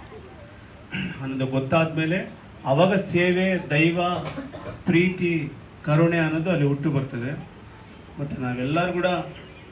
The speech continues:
ಇವತ್ತು ಜ್ಞಾನ ಪಡೆದಿದ್ದೀವಿ, ನಾವೆಲ್ಲ ಆತ್ಮಸ್ವರೂಪಿಗಳು. ತಿಳಿಲಾರ್ದೆ ಎಷ್ಟೋ ನಾವು ಕೊಟ್ಟಿವಿ, ಈ ಜನ್ಮದಲ್ಲಿ ಕೂಡ ಎಷ್ಟೋ ಕೊಡ್ತಾನೇ ಇರ್ತೀವಿ, ಕೊಟ್ಟಿದ್ದೀವಿ.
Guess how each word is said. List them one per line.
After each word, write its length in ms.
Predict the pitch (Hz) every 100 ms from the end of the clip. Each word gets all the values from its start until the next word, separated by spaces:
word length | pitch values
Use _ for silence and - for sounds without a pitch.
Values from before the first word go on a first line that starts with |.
| - - - -
ಇವತ್ತು 360 | 139 139 151 131
ಜ್ಞಾನ 300 | 139 156 175
ಪಡೆದಿದ್ದೀವಿ, 680 | 175 151 151 156 160 165
ನಾವೆಲ್ಲ 340 | 160 139 131 147
ಆತ್ಮಸ್ವರೂಪಿಗಳು. 1160 | 135 135 - 156 156 147 147 151 151 156 185 - - - - - - -
ತಿಳಿಲಾರ್ದೆ 880 | 160 190 196 190 190 190 190 202
ಎಷ್ಟೋ 500 | 170 143 - 175 190
ನಾವು 240 | 214 208 208
ಕೊಟ್ಟಿವಿ, 480 | 208 196 165 113 - - - - -
ಈ 160 | 127 160
ಜನ್ಮದಲ್ಲಿ 500 | 170 190 196 190 190
ಕೂಡ 140 | 196
ಎಷ್ಟೋ 300 | 202 165 -
ಕೊಡ್ತಾನೇ 400 | 190 160 - 180
ಇರ್ತೀವಿ, 500 | 196 190 - 147 147 -
ಕೊಟ್ಟಿದ್ದೀವಿ. 600 | 165 156 240 196 120 117